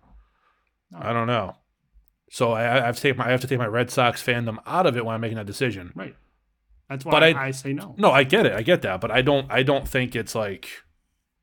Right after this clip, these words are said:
Speaker 2: insane. If he got in, I wouldn't be like, "Oh my God, this is preposterous."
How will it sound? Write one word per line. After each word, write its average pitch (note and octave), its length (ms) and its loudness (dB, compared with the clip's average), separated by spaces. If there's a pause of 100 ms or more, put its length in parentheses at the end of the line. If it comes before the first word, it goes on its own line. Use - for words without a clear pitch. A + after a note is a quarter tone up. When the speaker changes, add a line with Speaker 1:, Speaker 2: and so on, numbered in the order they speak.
(1080)
Speaker 2:
insane. C3+ 760 0
If B2 80 -4
he D3 100 2
got C3+ 160 4
in, C#3 100 6
I B2 40 2
wouldn't A#2 200 -2
be A#2+ 60 -2
like, A2+ 120 -6
"Oh G#3+ 120 4
my C#3+ 140 2
God, D3+ 220 0
this C#3+ 80 -4
is - 40 -8
preposterous." C3+ 520 0